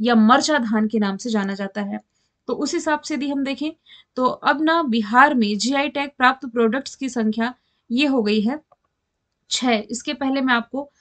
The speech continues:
शाही लीची, जर्दालू आम, मगही पान, कतरनी चावल और मिथिला मखाना ये पढ़ा ही चुकी हूँ। इसके अलावा अब मिर्चा चावल भी आप इसमें ऐड कर लीजिए। जीआई टैग यानी कि ज्योग्राफिकल इंडिकेशन टैग,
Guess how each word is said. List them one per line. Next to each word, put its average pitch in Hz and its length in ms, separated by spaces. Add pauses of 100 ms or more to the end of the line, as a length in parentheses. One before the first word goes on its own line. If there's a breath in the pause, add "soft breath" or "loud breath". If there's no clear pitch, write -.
(200)
शाही 247 400
लीची, 262 320
जर्दालू 233 540
आम, 247 200
मगही 226 380 (100)
पान, 240 300 (380)
कतरनी 247 460
चावल 240 380
और 254 300
मिथिला 240 340
मखाना 226 420
ये 233 180
पढ़ा 220 300
ही 233 160
चुकी 247 300
हूँ। 269 180 (440 loud breath)
इसके 277 280
अलावा 240 500
अब 226 240
मिर्चा 254 400
चावल 220 380
भी 226 120
आप 214 220
इसमें 240 260
ऐड 202 240
कर 208 120
लीजिए। 208 380 (760)
जीआई 311 340
टैग 311 240
यानी 285 140
कि 285 80
ज्योग्राफिकल 247 640
इंडिकेशन 254 640
टैग, 220 340